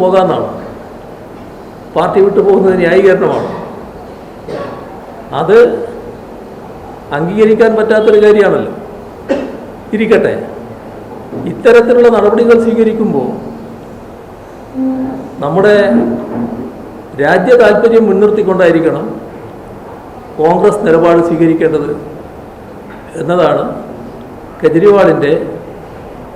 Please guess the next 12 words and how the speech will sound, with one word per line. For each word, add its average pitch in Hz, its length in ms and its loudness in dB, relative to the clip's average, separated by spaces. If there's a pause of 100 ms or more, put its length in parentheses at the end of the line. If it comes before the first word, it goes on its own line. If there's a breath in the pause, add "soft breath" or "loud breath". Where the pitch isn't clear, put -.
(220)
അനുഭവം 165 480 0 (960)
കോൺഗ്രസിനെ 165 580 4
പഠിപ്പിക്കുന്നത്. 123 580 -4 (1080)
അത്രത്തോളം 190 560 2 (1200)
ഇന്നലത്തെ 170 460 4 (1300)
റാലി 160 340 2 (1120)
ബി 151 180 -4
ജെ 185 160 4
പിക്കുള്ള 185 380 2
മുന്നറിയിപ്പും 180 520 0 (1120)
കോൺഗ്രസിനുള്ള 214 680 4 (1120)
ഒരു 160 120 2